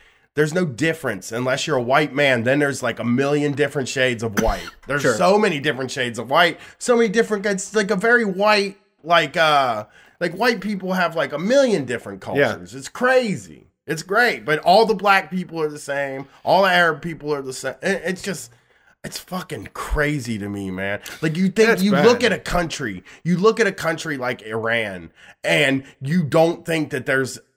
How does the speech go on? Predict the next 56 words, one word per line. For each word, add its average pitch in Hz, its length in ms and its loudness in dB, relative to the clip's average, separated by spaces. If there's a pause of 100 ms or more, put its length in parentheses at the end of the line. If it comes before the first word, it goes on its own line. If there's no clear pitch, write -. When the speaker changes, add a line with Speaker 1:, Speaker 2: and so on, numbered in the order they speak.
Speaker 1:
a 139 100 -2
per-, 170 500 -4
a 156 140 2
you 123 720 0 (720)
in 156 160 4
I-, 131 200 -4 (140)
Iran. 135 640 2
You, 147 120 -12
do, 160 120 0
Speaker 2:
Yeah. 127 140 4
Speaker 1:
do 220 80 2
you 214 60 4
know 220 120 10
what 214 100 10
I 214 100 10
mean? 226 320 8
Like, 214 200 8
that, 220 180 4
that, 208 280 4
that 196 220 6
what 214 260 6
is 208 160 2
happening 190 420 2
right 160 280 6
here, 165 260 2
right 147 260 4
now 135 300 6
isn't 139 300 2
happening 131 520 2
somewhere 139 500 2
there. 160 600 4
Speaker 2:
But 220 140 8
the 233 80 -4
thing, 214 240 2
but 214 100 4
the 214 100 4
thing 240 140 2
about 185 220 8
it 165 40 8
is 147 80 2
that 147 160 2
there 175 180 4
is 180 160 2
a 147 40 0
lot 135 240 2
more, 135 200 0
like, 139 480 -4
ten 185 220 0
years 170 220 0
ago, 139 240 0
we 135 160 -2
didn't 131 300 -2
have 123 380 -2
someone 123 360 -2
like 117 180 -4
Ilhan 120 440 -4